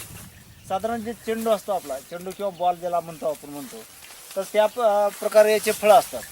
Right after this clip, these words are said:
आणि हे फळ फोडलं की यामधून एक चिकट पदार्थ निघतो, याचा डिंक असतो.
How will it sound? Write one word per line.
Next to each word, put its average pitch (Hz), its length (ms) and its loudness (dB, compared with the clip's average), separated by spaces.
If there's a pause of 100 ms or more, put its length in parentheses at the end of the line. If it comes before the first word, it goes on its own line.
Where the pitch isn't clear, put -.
(760)
आणि 220 340 -6
हे 208 240 0
फळ 233 240 0
फोडलं 220 400 0 (680)
की 214 380 -2
यामधून 214 520 0 (140)
एक 202 100 -12 (260)
चिकट 254 220 -4
पदार्थ 214 380 2
निघतो, 190 260 -10
याचा 170 640 -10
डिंक 214 280 -6
असतो. 175 320 -2